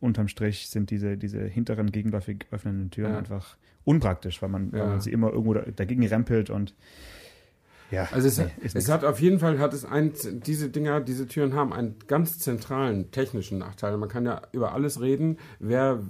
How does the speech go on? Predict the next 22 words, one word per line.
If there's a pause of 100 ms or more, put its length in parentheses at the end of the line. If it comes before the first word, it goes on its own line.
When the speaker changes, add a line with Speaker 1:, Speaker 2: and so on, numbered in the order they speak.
Speaker 2:
wie
praktisch
wo
rauskommt
und
mit
Mini-Rock
an
oder
nicht. (380)
Ähm, (320)
aber (960)
die
gegenläufigen
Türen (720)
haben, (1000)
entweder
ist
keine
B-Säule
im
Auto